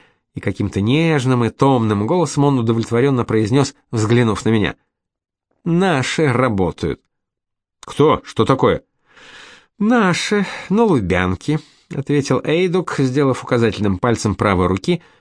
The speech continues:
движение, как бы поднимая и опуская курок револьвера. "Разве вы не знали?" — с удивлением спросил он. "Ведь каждый вечер в это время выводят в расход". "Какой ужас!" — не удержался я.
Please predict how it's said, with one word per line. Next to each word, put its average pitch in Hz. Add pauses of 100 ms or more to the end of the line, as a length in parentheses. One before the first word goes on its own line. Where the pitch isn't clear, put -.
(120)
движение, 143
как 127
бы 113
поднимая 127 (100)
и 139
опуская 123
курок 107
револьвера. 104 (1200)
"Разве 113
вы 104
не 98
знали?" — 123 (280)
с -
удивлением 113
спросил 101
он. 78 (580)
"Ведь 139
каждый 208
вечер 175
в 123
это 123
время 110 (100)
выводят 113
в 131
расход". 170 (1300)
"Какой -
ужас!" — 135
не 104
удержался 101
я. -